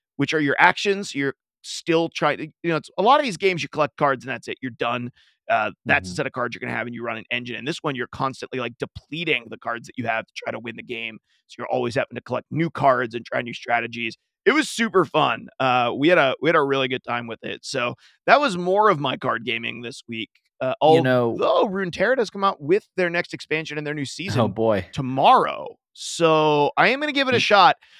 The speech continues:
Speaker 1: I
Speaker 2: you
Speaker 1: wanna
Speaker 2: gonna
Speaker 1: see
Speaker 2: grind
Speaker 1: if
Speaker 2: to Masters again?
Speaker 1: Well, I just wanna see if it was a fluke, right? 'Cause I grinded to Masters
Speaker 2: Yeah.
Speaker 1: and I was like, "I really like Runeterra right now." And then I, I really haven't picked it up 'cause there's literally no point in it once I was in Masters,
Speaker 2: Mm-hmm.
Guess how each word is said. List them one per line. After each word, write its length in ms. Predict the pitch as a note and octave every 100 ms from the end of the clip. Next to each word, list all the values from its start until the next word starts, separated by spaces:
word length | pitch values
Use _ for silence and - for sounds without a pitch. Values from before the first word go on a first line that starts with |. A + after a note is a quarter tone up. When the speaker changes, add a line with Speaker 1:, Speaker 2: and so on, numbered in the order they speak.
| - D#3
Speaker 1:
I 40 |
Speaker 2:
you 60 | F#3+
Speaker 1:
wanna 120 | B2+
Speaker 2:
gonna 60 |
Speaker 1:
see 60 | A#2
Speaker 2:
grind 160 | B2 C3
Speaker 1:
if 60 |
Speaker 2:
to 60 | B2+
Masters 420 | B2 B2+ - C#3
again? 420 | D#3 E3 F3 D3 - -
Speaker 1:
Well, 160 | G#3+ F3
I 80 |
just 180 | A3 C4+
wanna 180 | D4+ D#4
see 160 | B3 C4+
if 80 | A3
it 60 | G3+
was 120 | F3+
a 60 | D#3
fluke, 400 | - F3 C3+ -
right? 180 | C#3+ D3
'Cause 120 | D#3
I 80 | D3
grinded 400 | B2 D#3 F#3+ A#3+
to 60 | G3
Masters 380 | F3 F3 A2+
Speaker 2:
Yeah. 60 | G2+
Speaker 1:
and 100 | F2
I 20 |
was 100 | D3
like, 100 | C#3+ C#3+
"I 60 |
really 340 | D3 D#3 D3+ C#3+
like 200 | C3+ C3
Runeterra 440 | B2+ A#2+ C#3+ B2 A2+
right 160 | A2 -
now." 200 | A#2 G#2+
And 100 | C#3+
then 100 | D#3
I, 120 | D3+ -
I 80 | D3
really 440 | D3 D#3+ G3+ F3+
haven't 260 | C3 C3 -
picked 180 | B2+ -
it 60 | A2
up 100 | -
'cause 120 | B2+
there's 240 | B2 A#2+ - -
literally 440 | B2+ C#3 C#3+ B2
no 140 | A#2+ A2
point 260 | - A2+
in 120 | A2+ A2
it 60 | -
once 260 | A#2 G#2+ -
I 80 | A#2+
was 140 | B2
in 80 | C#3+
Masters, 500 | C#3+ D3+ F#3 F2
Speaker 2:
Mm-hmm. 80 | E2+